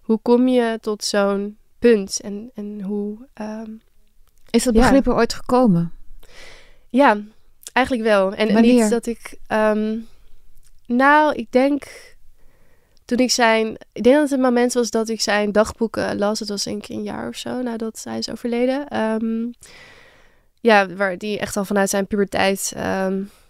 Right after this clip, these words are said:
Speaker 1: stamde, waarin hij dus, ja, eigenlijk gewoon steeds bes-, beschreef, eh, dat die, die, die somberte en die, die duisternis steeds weer, eh, om de hoek kwam kijken. Al heb ik mezelf gelukkig nooit op dat punt begeven dat je niet meer wil leven. Ik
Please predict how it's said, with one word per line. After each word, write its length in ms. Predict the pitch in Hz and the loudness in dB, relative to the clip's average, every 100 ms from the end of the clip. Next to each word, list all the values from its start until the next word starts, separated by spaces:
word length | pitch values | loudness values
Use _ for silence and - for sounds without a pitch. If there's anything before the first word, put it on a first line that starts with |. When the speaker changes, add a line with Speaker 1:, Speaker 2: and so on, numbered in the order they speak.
| - - | -20 -10
Speaker 1:
stamde, 420 | - 196 190 196 | -4 0 2 0
waarin 180 | 190 190 | 0 0
hij 140 | 185 | 0
dus, 200 | 185 180 | 0 -4
ja, 300 | 196 185 - - 262 277 _ _ _ | -4 -8 -12 -20 -20 -20 _ _ _
eigenlijk 280 | - 190 196 | -6 -6 -4
gewoon 160 | 196 190 | -2 -2
steeds 260 | 202 196 | 0 -2
bes-, 220 | - 185 - | -2 -6 -8
beschreef, 640 | - 190 208 208 202 - - | -8 -2 2 4 2 -4 -16
eh, 200 | - 202 - | -12 -10 -8
dat 140 | 208 - | -10 -6
die, 220 | 202 196 | -6 -6
die, 340 | 208 196 202 - | -8 -10 -10 -8
die 140 | 208 | -4
somberte 440 | - 226 226 220 | 2 4 4 2
en 60 | 208 | 0
die, 240 | 202 196 - | -2 -8 -12
die 160 | 202 | -4
duisternis 560 | 202 208 220 202 202 196 | 2 2 2 -2 -4 -4
steeds 320 | 202 202 - | -4 -4 -2
weer, 340 | 202 196 196 | -2 0 -2
eh, 200 | - - - | -4 -10 -8
om 140 | 214 | 0
de 60 | 202 | 2
hoek 140 | 226 | 2
kwam 180 | - 196 | 2 -2
kijken. 440 | 196 190 196 226 285 - - - - _ _ | 0 -4 -4 -8 -10 -20 -20 -20 -20 _ _
Al 80 | 214 | 2
heb 100 | 220 | 2
ik 60 | 220 | 4
mezelf 440 | 226 220 220 - - | 4 4 4 -2 -8
gelukkig 360 | 226 226 226 | -2 -2 0
nooit 280 | 202 214 214 | 0 0 -2
op 160 | - - | -6 -4
dat 160 | 202 - | -4 -4
punt 380 | - 202 196 - - | -2 -2 -2 -4 -6
begeven 420 | 196 208 233 226 | -2 0 0 -2
dat 140 | 196 | -6
je 60 | 202 | -4
niet 100 | 208 | -2
meer 100 | 202 | 0
wil 80 | 196 | 2
leven. 380 | 196 226 - | 2 0 -2
Ik 100 | 233 | -8